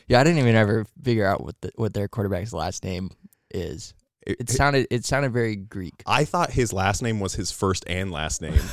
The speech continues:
Speaker 1: <laughs>
Speaker 2: just in the
Speaker 1: Yeah.
Speaker 2: length. And then they started calling him Athan, and I was like, "I gotta
Speaker 1: Oh.
Speaker 2: look this up. Is this guy a tiny bug that eats crops?" Like,
Speaker 1: <laughs>
Speaker 2: no, that's an aphid. Like, what is this? Who is this guy?
Speaker 1: Yeah.
Speaker 2: Where do you wanna
Speaker 1: The,
Speaker 2: start?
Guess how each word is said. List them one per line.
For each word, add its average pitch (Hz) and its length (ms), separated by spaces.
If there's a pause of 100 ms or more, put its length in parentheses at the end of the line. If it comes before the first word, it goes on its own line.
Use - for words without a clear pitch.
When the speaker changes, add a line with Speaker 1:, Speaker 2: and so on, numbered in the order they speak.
(140)
Speaker 1:
<laughs> - 300
Speaker 2:
just 113 180
in 117 100
the 110 80
Speaker 1:
Yeah. 95 60
Speaker 2:
length. 104 340
And 101 100
then 107 60
they 120 80
started 104 240
calling 101 180
him 90 100
Athan, 98 440
and 82 80
I 85 80
was 82 100
like, - 140
"I 104 60
gotta 127 160
Speaker 1:
Oh. 92 40
Speaker 2:
look 101 180
this 87 200
up. 107 260
Is 85 100
this 104 140
guy 139 180
a 110 100
tiny 107 280
bug 87 300
that - 140
eats - 440
crops?" 127 460
Like, 92 200
Speaker 1:
<laughs> - 0
Speaker 2:
no, 202 80 (400)
that's 113 240
an - 100
aphid. 92 460
Like, 107 200
what 135 140
is 160 140
this? 147 160
Who 160 260
is 233 160
this - 180
guy? 120 100
Speaker 1:
Yeah. 107 240 (840)
Speaker 2:
Where 196 140
do 220 60
you 202 40
wanna 175 140
Speaker 1:
The, 123 60
Speaker 2:
start? 117 280